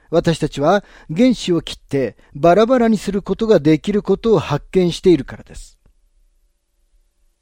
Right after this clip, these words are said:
また、崩れ去りとは、とても簡単なギリシャ語の動詞、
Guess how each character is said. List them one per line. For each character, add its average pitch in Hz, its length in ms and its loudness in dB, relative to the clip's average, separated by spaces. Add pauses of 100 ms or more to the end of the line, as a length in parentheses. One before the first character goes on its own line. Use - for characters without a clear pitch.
(1500)
ま 180 140 0
た、 175 160 0
崩 202 400 -4
れ 247 60 2
去 185 180 2
り 131 160 -2
と 147 120 -6
は、 117 260 -2 (380)
と 196 140 2
て 247 80 -2
も 240 160 4
簡 214 260 0
単 220 280 2
な 208 100 4
ギ 156 160 -4
リ 190 80 0
シ 185 140 -2
ャ 180 40 -2
語 165 120 -2
の 151 140 0
動 151 220 0
詞、 180 320 -6